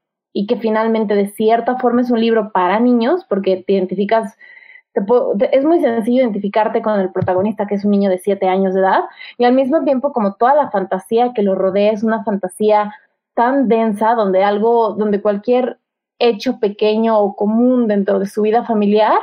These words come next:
tiene en el fondo una densidad del mundo de adultos muy, muy fuerte.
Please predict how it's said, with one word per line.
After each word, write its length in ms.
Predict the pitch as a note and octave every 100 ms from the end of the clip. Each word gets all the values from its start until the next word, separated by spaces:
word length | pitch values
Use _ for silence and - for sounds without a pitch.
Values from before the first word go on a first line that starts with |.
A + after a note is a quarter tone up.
| -
tiene 320 | - B3+ C4 C#4
en 80 |
el 180 | B3 G#3+
fondo 300 | G#3+ A#3 A#3+
una 240 | A#3+ A#3 A#3
densidad 560 | A3 G#3 G#3 G#3 G#3+
del 140 | A3 G#3+
mundo 240 | A3 A3
de 80 | G#3+
adultos 420 | G#3 G#3+ G3+ G#3+
muy, 360 | G#3+ A3+ B3 A#3+
muy 340 | A3+ A#3+ C4 G#3+
fuerte. 360 | G#3 - -